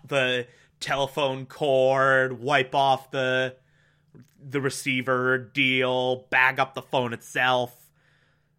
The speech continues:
and then just walk away. And there's, like, these little moments between the characters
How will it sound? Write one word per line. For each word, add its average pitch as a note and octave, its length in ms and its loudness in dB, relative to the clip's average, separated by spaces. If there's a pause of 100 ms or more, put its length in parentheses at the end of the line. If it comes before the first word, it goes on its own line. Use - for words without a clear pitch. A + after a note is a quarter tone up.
and B2 160 0
then A#2 140 0
just A#2 180 -12
walk B2+ 360 0
away. C3+ 580 -2 (3250)
And E3 160 2
there's, F3+ 180 4
like, F#3 180 0
these F#3 200 -6
little F#3+ 520 2
moments E3+ 920 -6 (260)
between D#3+ 400 -8
the C#3+ 80 -8
characters C3+ 1040 -4